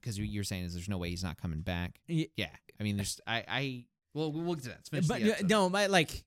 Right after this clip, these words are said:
Speaker 2: my thought is just like, you know, somehow they're gonna have a Live versus Evil fight.
Speaker 1: Yeah, somehow.
Speaker 2: Somehow.
Speaker 1: Even if it's just in mind space.
Speaker 2: It's, yeah. There's going to be that fight.
Speaker 1: Yeah.
Speaker 2: That's 'cause, like, also, like, their suits are so incredibly different.
Speaker 1: Mm-hmm.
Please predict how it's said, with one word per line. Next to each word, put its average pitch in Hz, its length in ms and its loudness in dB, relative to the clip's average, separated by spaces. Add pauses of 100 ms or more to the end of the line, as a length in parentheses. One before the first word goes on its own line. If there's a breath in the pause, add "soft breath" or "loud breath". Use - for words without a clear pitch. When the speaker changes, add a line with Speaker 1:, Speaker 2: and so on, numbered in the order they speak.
(160)
Speaker 2:
my 156 160 2
thought 165 300 6
is 131 160 0
just 139 180 -4
like, 120 240 -2
you 156 160 2
know, 135 580 4 (180)
somehow 135 840 4 (120)
they're 151 380 8
gonna 143 220 4
have 147 140 4
a 123 40 2
Live 123 260 2
versus 110 300 -4
Evil 92 160 -4
fight. 64 260 -6 (120)
Speaker 1:
Yeah, 90 240 2 (180)
somehow. 87 400 0 (140)
Speaker 2:
Somehow. 117 400 0 (120)
Speaker 1:
Even 113 220 6
if 98 80 2
it's 101 100 0
just - 180 0
in 92 120 2
mind 90 260 2
space. 85 380 2
Speaker 2:
It's, 139 160 6
yeah. 117 180 2 (340 loud breath)
There's 160 200 6
going 175 180 4
to 160 60 6
be 151 160 6
that 117 180 0
fight. 92 300 -4 (320 loud breath)
Speaker 1:
Yeah. - 80 -4 (140)
Speaker 2:
That's 156 220 -2 (120)
'cause, 147 320 4 (160)
like, 135 300 -6 (340)
also, 185 260 8
like, 139 220 2
their 120 140 0
suits 170 420 8
are 120 40 0
so 147 180 6
incredibly 131 340 6
different. 120 480 4
Speaker 1:
Mm-hmm. 87 280 0